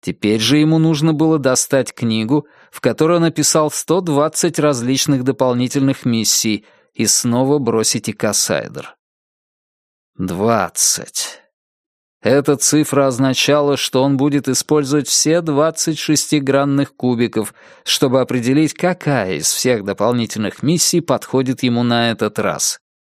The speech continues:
Это было максимальное количество, и он достал пакет с кубиками из анодированного алюминия и отсчитал двадцать штук.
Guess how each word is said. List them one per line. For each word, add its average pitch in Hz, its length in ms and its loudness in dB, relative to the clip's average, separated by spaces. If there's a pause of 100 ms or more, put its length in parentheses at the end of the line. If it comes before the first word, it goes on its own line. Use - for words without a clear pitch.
(920)
Это 190 340 2
было 214 200 4
максимальное 190 880 2
количество, 107 1000 -2
и 80 120 -6
он 170 260 2
достал 175 460 2
пакет 156 420 0
с - 80 0
кубиками 135 560 0
из 120 140 0
анодированного 120 760 2
алюминия 156 680 0 (400)
и 113 100 -2
отсчитал 143 800 0
двадцать 90 680 -2
штук. - 680 -8